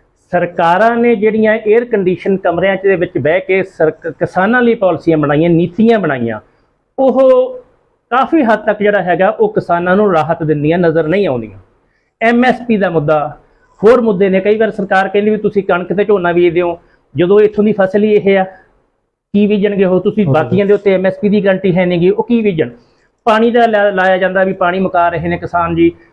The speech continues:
Speaker 1: ਅਹ ਇੱਥੇ ਤਾਂ ਜੀ ਪ੍ਰਦੂਸ਼ਣ ਬੜਾ ਕਰ ਦਿੰਦੇ ਨੇ ਇਹ, ਜਿੰਨਾ ਪ੍ਰਦੂਸ਼ਣ ਪੰਜਾਬ ਉਹ ਦਸਾਂ ਦਿਨਾਂ 'ਚ ਕਰਦਾ, ਉਹਨਾਂ ਤਾਂ ਦਿੱਲੀ ਹਰ ਰੋਜ਼ ਹੁੰਦਾ। ਇਸ ਵਾਸਤੇ ਕਿਸਾਨਾਂ ਨੂੰ ਬਲੇਮ ਕਰਨਾ ਠੀਕ ਨਹੀਂ ਹੈ, ਪਰ ਜਿੱਥੋਂ ਤੱਕ ਗੱਲ ਹੈ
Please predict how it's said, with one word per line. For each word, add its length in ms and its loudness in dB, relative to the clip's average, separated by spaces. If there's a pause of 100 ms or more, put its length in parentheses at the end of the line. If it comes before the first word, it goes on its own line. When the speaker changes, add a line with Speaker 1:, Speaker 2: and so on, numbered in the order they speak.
(200)
Speaker 1:
ਅਹ 40 4
ਇੱਥੇ 320 0
ਤਾਂ 140 0
ਜੀ 140 0
ਪ੍ਰਦੂਸ਼ਣ 440 0
ਬੜਾ 180 0
ਕਰ 160 0
ਦਿੰਦੇ 260 0
ਨੇ 100 0
ਇਹ, 220 -2 (200)
ਜਿੰਨਾ 240 -2
ਪ੍ਰਦੂਸ਼ਣ 400 0
ਪੰਜਾਬ 440 0
ਉਹ 240 0 (140)
ਦਸਾਂ 240 0
ਦਿਨਾਂ 180 0
'ਚ 60 -4
ਕਰਦਾ, 280 -2
ਉਹਨਾਂ 280 -2
ਤਾਂ 100 -2
ਦਿੱਲੀ 240 0
ਹਰ 140 0
ਰੋਜ਼ 160 2
ਹੁੰਦਾ। 300 -2 (1000)
ਇਸ 220 0
ਵਾਸਤੇ 300 0
ਕਿਸਾਨਾਂ 500 0
ਨੂੰ 160 0
ਬਲੇਮ 280 2
ਕਰਨਾ 300 0
ਠੀਕ 320 0
ਨਹੀਂ 160 0
ਹੈ, 160 0
ਪਰ 220 -2
ਜਿੱਥੋਂ 300 -4
ਤੱਕ 200 0 (720)
ਗੱਲ 220 2
ਹੈ 220 0